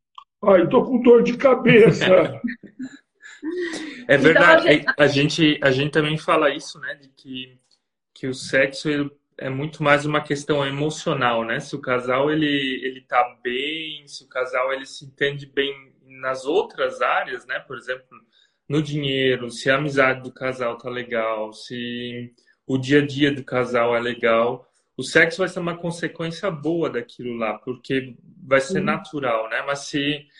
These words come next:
Speaker 2: se todas essas coisas não tão boas, pro homem, então, talvez venha mais essa exigência, a pressão, e acaba fazendo justamente o contrário, né? Faz com que a mulher não tenha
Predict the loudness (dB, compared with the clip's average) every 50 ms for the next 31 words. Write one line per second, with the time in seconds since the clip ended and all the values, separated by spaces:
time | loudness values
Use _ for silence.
0 | _ _ _ -18 -16 -8 -2 0 4 4 4 4 2 0 -2 -2 -4 -4 -4 -4
1 | -2 0 0 0 -2 -4 -4 -4 -4 -2 0 -2 -2 -2 0 0 0 2 2 2
2 | 0 -2 -4 -12 -20 -20 _ -6 2 4 6 6 6 6 2 0 -4 -4 -4 -6
3 | -8 -10 -12 -8 -6 -4 -4 -4 -4 -6 -6 -4 -4 -6 -6 -8 -10 -6 -4 -4
4 | -4 -4 -4 -8 -12 -12 -12 -12 -12 -12 -14 -10 -6 -6 -6 -6 -6 -10 -12 -8
5 | -8 -8 -6 -2 0 0 0 0 -2 -2 0 2 2 2 0 -2 -4 -8 -10 -16
6 | -20 -20 _ _ _ _ _ 0 0 0 2 2 2 2 2 0 -2 -4 -4 -2
7 | -2 -4 -6 -6 -8 -10 -10 -12 -12 -10 -8 -8 -6 -6 -8 -8 -10 -12 -12 -12
8 | -12 -10 -8 -6 -6 -6 -6 -4 -4 -4 -4 -2 0 2 2 2 2 0 -2 -4
9 | -4 -4 -4 -4 -6 -6 -4 -4 -4 -4 -4 -10 -14 -12 -10 -8 -8 -6 -4 0
10 | 2 2 2 2 2 0 -2 -2 -2 0 0 -2 -2 -2